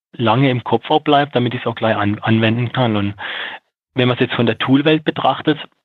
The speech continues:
ähm, das ist auch letztendlich bei dem, bei der Session aus dem Barcamp so rausgekommen, ähm, gibt's halt so die, die klassischen Tools, also ja, wie Google, Wikipedia, die,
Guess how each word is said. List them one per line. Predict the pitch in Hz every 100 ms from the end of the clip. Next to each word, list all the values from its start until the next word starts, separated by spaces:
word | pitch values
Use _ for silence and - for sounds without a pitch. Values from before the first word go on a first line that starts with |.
| _ _ -
ähm, | 139 123 123 104 - -
das | 117
ist | 117 120
auch | 117 117 117 - - -
letztendlich | 117 117 120 120
bei | 120
dem, | 113 107 104
bei | 110
der | 110 -
Session | 110 - 135
aus | 113 -
dem | 110 104
Barcamp | 107 107 123 131 123
so |
rausgekommen, | 131 120 123 127 - 123 120 - - - - - _ _ _ -
ähm, | 110 110 113 110 - _ _ _ -
gibt's | - -
halt | 117
so | 120
die, | 113 110 110 107 _ _ -
die | 113
klassischen | - 107 104 - 131 - 120
Tools, | - 120 127 123
also | 107 - 104 -
ja, | 117 104 117 107
wie | 110
Google, | - 123 131 143 127
Wikipedia, | 117 117 - 110 113 131 123
die, | 107 107 104